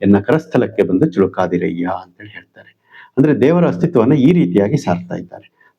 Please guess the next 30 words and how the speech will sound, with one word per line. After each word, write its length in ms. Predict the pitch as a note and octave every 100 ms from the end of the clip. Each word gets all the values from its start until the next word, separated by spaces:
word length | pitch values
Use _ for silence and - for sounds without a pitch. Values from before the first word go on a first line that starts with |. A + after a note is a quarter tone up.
| -
ದೇವರು 260 | C3+ E3 C3+
ಅಖಂಡ 320 | - D#3 E3+
ಸೃ-, 360 | E3+ C3+ C3+
ಚೈತನ್ಯದಲ್ಲಿ, 760 | - B2+ C3 G#2+ G2+ A#2 C3+ -
ಅಖಂಡ 260 | G#2 D#3+
ಸೃಷ್ಟಿಯಲ್ಲಿ 480 | E3+ - A#2 A#2+ D3
ಅಖಂಡಿತನಾಗಿದ್ದಾನೆ. 1500 | G#2+ - E3 F3 F3 - G2 F#2+ F2+ - F2+ F2+ G2 - - _ _ -
ಅದು 160 | B2+ C3+
ಖಂಡ 220 | A#2+ C#3
ಖಂಡ 260 | - D#3
ಸ್ವರೂಪದಲ್ಲಿ, 800 | D3+ - A2+ A2+ G2+ F#2 G2+ A2
ಅಂದ್ರೆ 760 | A2 - - C3 G3 - - _
ಬಿಡಿ 180 | A#2+ C3
ಬಿಡಿಯಾಗಿ 420 | C3 A2 G#2 G2+
ಅಲ್ಲೊಂಚೂರು 440 | G#2+ G2 G2+ G2+ G#2
ಇಲ್ಲೊಂಚೂರು, 760 | G2+ G2+ - G2 G2+ - _ -
ಆ 100 | A2
ರೂಪ 320 | A2 G#2+ G#2+
ಈ 220 | G#2+ G#2+
ರೂಪ, 200 | G#2+ G#2+
ಪ್ರಾಣಿ 380 | G#2 G2+ G#2 G#2+
ರೂಪ, 180 | G2+ G#2+
ಪಕ್ಷಿ 360 | G2+ - -
ರೂಪ, 220 | G2+ F#2+ G#2
ಆ 180 | G2
ರೂಪ 240 | A2+ A2+ G#2
ಈ 100 | G2+
ರೂಪ 220 | G#2 G2
ಅಂತ 220 | G2 G2
ಇಲ್ಲ. 500 | G2 F2+ A#2 - -